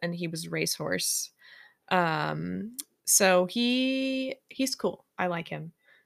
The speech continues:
Um, and he's new, and he'll probably go to a good home very soon because he's quite young. And of course, like all animal rescues,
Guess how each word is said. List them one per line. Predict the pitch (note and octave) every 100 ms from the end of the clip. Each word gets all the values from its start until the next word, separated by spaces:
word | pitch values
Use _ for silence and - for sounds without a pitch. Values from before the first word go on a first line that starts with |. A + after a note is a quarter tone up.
| _
Um, | E3+ D#3 D#3
and | F3
he's | F#3 G#3+
new, | F#3+ F#3 F3+ E3
and | E3+
he'll | A3
probably | A3 A#3 A3+ G#3 F#3+ E3+ E3+
go | F#3 F3
to | E3+
a |
good | E3 E3
home | D#3+ D#3+ D#3+
very | D#3 D#3 D#3+
soon | - D#3+ E3+ F3+
because | F3+ D#3
he's | D#3+ D#3
quite | - D3+
young. | - D#3+ D#3 F3+ G#3+ - - - - -
And | F3+ F3+ E3 E3 E3 -
of | F#3+ -
course, | A3+ F3+ F3
like | F3 E3+
all | E3 E3
animal | E3 E3 E3
rescues, | D#3+ D#3+ - D#3+ D3+ -